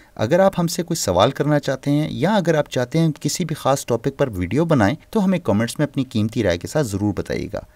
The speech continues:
अगर आप जानना चाहते हैं कि वो कौन सा शख्स है जो अपने दांतों से ट्रेन खींच सकता है, तो यहाँ क्लिक करें।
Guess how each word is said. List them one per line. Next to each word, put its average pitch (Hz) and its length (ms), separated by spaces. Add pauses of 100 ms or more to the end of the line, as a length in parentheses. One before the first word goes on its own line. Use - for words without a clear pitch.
(500)
अगर 110 220
आप 139 100
जानना 117 340
चाहते 160 300
हैं 165 140
कि - 120
वो 107 160 (100)
कौन 117 180
सा 170 140
शख्स - 380
है 160 120 (260)
जो 120 100
अपने 120 180
दांतों 104 360
से 117 160
ट्रेन 110 320
खींच 165 260
सकता - 300
है, 165 80
तो 175 140
यहाँ 95 400
क्लिक 90 200
करें। - 240